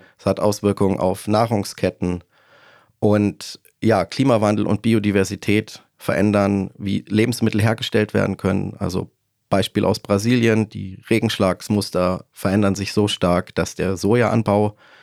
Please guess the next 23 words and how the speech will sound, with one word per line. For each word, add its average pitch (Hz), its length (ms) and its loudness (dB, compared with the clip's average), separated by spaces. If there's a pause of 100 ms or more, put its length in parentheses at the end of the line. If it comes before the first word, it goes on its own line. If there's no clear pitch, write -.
(240)
drunter 104 260 0
leidet. 107 640 0 (240)
Das - 180 -4
ist - 420 -6
ja 87 340 0
von 98 220 -4
Regenwasser 98 520 0
gefütterte 95 480 -4
Landwirtschaft. 98 760 -2 (800)
Das - 400 -4
sind 107 240 0
alles 110 280 0
Themen, 113 400 2
die 101 340 2 (220)
haben 110 200 0
sowohl 107 400 2
eine 98 300 0
Biodiversitätskomponente, 104 1400 -2
aber 87 160 -2
auch 95 140 -6
eine, 90 480 -4
eine 92 200 -6
Klimakomponente. - 920 -4